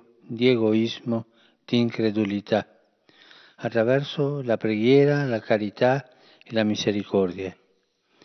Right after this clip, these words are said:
Signore vi benedica tutti e vi protegga sempre del maligno.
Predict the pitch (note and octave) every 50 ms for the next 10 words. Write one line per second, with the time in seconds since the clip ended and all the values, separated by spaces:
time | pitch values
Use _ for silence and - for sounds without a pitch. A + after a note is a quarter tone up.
0 | _ _ - - - - _ - - - A#2+ A2+ A#2 B2 B2 B2 A#2 A2+ A2+ A2
1 | A2 G#2 G#2+ G#2+ G#2+ B2 C3+ C#3+ - - - D#3 D3+ D3 C#3+ - _ _ - -
2 | A#2+ A2+ - _ _ - - D#3 D#3 - _ _ _ _ _ - - _ _ _
3 | - A#2 G#2+ A#2 C3+ C#3 - C#3 B2+ - - C3 B2+ C3 B2 A2+ - - B2+ A#2
4 | A#2 A2+ A2+ - - A#2 A2+ A2+ A#2 A#2+ A#2 - - - - A2+ G#2+ G#2 G2+ G#2
5 | G2+ G2 G2+ F#2+ F#2 F#2+ G2 G2 F#2